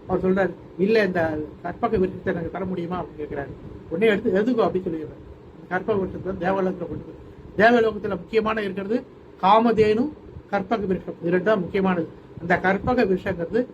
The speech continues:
இந்த காஞ்ச மர கிளையிலேருந்து இந்த விப்ரசித்தங்கிற வேடன் தவம் பண்ணி வந்ததுதான் அந்த கற்பக விருட்சம்.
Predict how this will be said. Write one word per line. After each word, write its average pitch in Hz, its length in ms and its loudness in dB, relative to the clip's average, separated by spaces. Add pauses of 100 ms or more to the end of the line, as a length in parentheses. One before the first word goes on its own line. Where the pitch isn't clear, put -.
(160)
இந்த 175 240 -2
காஞ்ச 233 480 4
மர 196 220 2
கிளையிலேருந்து 202 720 0 (380)
இந்த 180 320 2
விப்ரசித்தங்கிற 233 800 4
வேடன் 214 380 2
தவம் 190 240 -2
பண்ணி 190 240 -2
வந்ததுதான் 170 420 -4
அந்த 226 120 -4
கற்பக 170 380 -8
விருட்சம். 151 320 -12